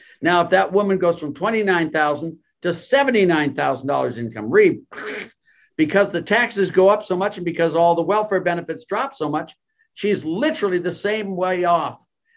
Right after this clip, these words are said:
uh, at, at, uh, seventy-nine thousand dollars as she was at twenty-nine thousand dollars. And, you know, it's a hundred percent tax rate on her earnings. That's called a welfare poverty trap. So you combine those two things, the minimum wage and that,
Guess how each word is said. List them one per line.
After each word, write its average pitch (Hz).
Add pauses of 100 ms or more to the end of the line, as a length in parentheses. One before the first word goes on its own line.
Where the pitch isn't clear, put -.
(160)
uh, 139
at, 147 (340)
at, 147
uh, 135
seventy-nine 196
thousand 151
dollars 151
as 156
she 175
was 180
at 233
twenty-nine 180
thousand 147
dollars. 160 (340)
And, 196
you 233
know, 175
it's 175
a 175
hundred 226
percent 196
tax 180
rate 175
on 180
her 190
earnings. 202 (320)
That's 226
called 175
a 170
welfare 170
poverty 220
trap. 113
So - (180)
you 156
combine 196
those 190
two 208
things, 190
the 143
minimum 190
wage 185
and 143
that, 202